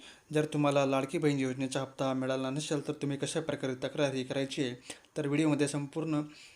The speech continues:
step by step पाहूया मित्रांनो. सर्वप्रथम Chrome ब्राउझरवर जायचे आणि लाडकी बहीण डॉट महाराष्ट्र डॉट गव्हर्नमेंट डॉट ही साईट सर्च करून घ्यायची. तर या ठिकाणी तुम्ही पाहू शकता महाराष्ट्र लाडकी बहीण योजनेची जी साईट आहे ती ओपन या ठिकाणी झालेली आहे मित्रांनो. तर या ठिकाणी बघा, तुम्हाला सर्वात पहिले वरती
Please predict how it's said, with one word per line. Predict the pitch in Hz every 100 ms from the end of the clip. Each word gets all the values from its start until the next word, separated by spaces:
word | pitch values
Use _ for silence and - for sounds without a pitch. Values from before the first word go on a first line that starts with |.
| - - - -
step | 160 147
by | 151
step | 151 220
पाहूया | 220 170 131
मित्रांनो. | 123 123 123 - - _
सर्वप्रथम | - 170 165 165 175 170
Chrome | 165 160
ब्राउझरवर | 147 143 139
जायचे | 135 135 143
आणि | 143 147 147
लाडकी | 135 135 147
बहीण | 139 135 143
डॉट | 135 135 139
महाराष्ट्र | 127 127 123 139
डॉट | 139
गव्हर्नमेंट | 135 131 131 131
डॉट | 127
ही | 135 165 - _ -
साईट | 135 147
सर्च | - 175 151
करून | - 139
घ्यायची. | 139 123 143 208 - - - - _ -
तर |
या | 147
ठिकाणी | 151 165 160
तुम्ही | 165 160
पाहू | 151
शकता | 151 151
महाराष्ट्र | 147 135 131 - 147 135 - - - - - - 165
लाडकी | 143 139 160
बहीण | 147 147 147
योजनेची | 147 139 143 139 147
जी | 147
साईट | 139 143
आहे | 139
ती | 143
ओपन | 135 135 139 139
या | 135
ठिकाणी | 135 139 185
झालेली | 165 127
आहे | 123
मित्रांनो. | 127 120 123 - - - -
तर |
या | 160
ठिकाणी | 160 170 175
बघा, | 156 147
तुम्हाला | 147 - 156 151
सर्वात | 156 151
पहिले | 151 151 147
वरती | 139 135 147 156